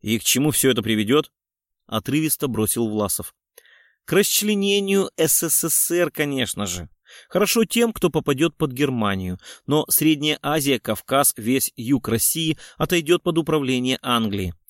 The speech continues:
Вот уж кому никак не позавидуешь».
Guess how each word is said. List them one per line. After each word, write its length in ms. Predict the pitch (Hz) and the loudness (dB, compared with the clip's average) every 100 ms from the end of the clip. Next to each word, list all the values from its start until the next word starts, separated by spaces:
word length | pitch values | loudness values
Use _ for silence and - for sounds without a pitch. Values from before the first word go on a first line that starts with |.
| - - - | -20 -20 -8
Вот 380 | 95 131 196 | 0 2 2
уж 120 | 202 - | 0 -2
кому 300 | 185 175 175 | -2 -2 -2
никак 460 | 160 - 120 110 | -2 0 -2 0
не 100 | 135 | -4
позавидуешь». 880 | 120 131 139 123 101 92 98 95 - | -2 0 0 0 0 0 -2 -4 -8